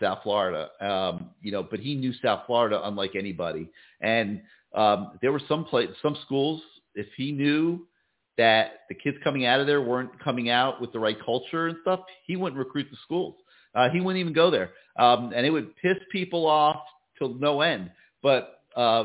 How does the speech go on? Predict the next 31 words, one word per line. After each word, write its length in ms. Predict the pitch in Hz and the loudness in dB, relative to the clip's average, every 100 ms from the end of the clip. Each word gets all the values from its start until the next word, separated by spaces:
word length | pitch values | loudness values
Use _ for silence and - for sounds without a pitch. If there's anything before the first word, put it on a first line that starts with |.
| 135 | 0
Randy 380 | 113 165 202 180 | -2 0 0 -2
understood 920 | 151 135 - - 147 165 117 110 113 _ _ _ | -2 -4 -10 -2 0 2 0 -2 -8 _ _ _
how 140 | 120 135 | 0 0
to 80 | |
recruit 340 | 120 - 135 120 | 0 -6 -10 -4
South 200 | 127 110 - | -2 -2 0
Florida, 480 | 131 143 117 117 117 _ _ _ _ 120 | 0 2 0 -4 -8 _ _ _ _ -4
and, 480 | 120 120 120 117 - | -2 0 -2 -6 -10
you 160 | 123 | -6
know, 60 | 127 | -4
he 100 | 160 | -2
made 160 | 220 214 | -2 -4
a 60 | |
few 120 | - | -6
mistakes 400 | 185 175 180 170 | -8 -6 -4 -6
himself 340 | 127 117 175 - | -8 -6 -6 -6
now. 280 | 95 92 120 | -8 -8 -8
He 100 | - | -16
took, 180 | 113 120 - | -14 -14 -10
you 80 | 131 | -10
know, 60 | 104 | -8
too 100 | - | -8
many 140 | 131 120 | -10 -8
kids 240 | - 123 - | -6 -6 -6
from 140 | 110 | -10
one 220 | 104 113 107 _ | -6 -8 -10 _
school 480 | 135 139 135 127 127 | -8 -4 -6 -8 -10
once 180 | 123 | -12
or 140 | - - | -12 -4
twice 340 | 131 131 135 - | 0 0 0 -6
and, 160 | 98 | -12